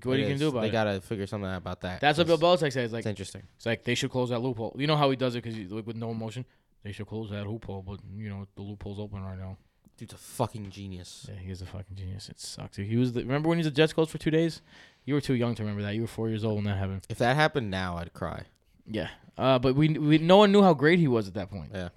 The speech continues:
Speaker 1: He just got fired from the Browns. Good job, Brownies. Um, Michael, who's your second stock down?
Speaker 2: All Rams receivers.
Speaker 1: Really?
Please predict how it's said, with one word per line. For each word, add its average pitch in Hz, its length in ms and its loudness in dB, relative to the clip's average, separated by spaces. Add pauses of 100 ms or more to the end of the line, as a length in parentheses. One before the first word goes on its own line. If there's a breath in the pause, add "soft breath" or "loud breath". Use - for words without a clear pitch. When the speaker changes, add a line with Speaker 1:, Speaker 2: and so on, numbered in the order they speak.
(140)
Speaker 1:
He 143 120 0
just 143 140 2
got 143 180 4
fired 143 300 8
from 135 100 0
the 127 60 0
Browns. 123 380 2
Good 123 180 0
job, 123 240 4
Brownies. 117 360 2 (360 loud breath)
Um, 147 420 10 (840)
Michael, 151 320 4
who's 143 140 4
your 147 100 2
second 139 420 4 (260)
stock 113 280 0
down? 107 260 -2 (720)
Speaker 2:
All 143 300 10
Rams 120 340 4
receivers. 92 600 -8 (840)
Speaker 1:
Really? - 340 6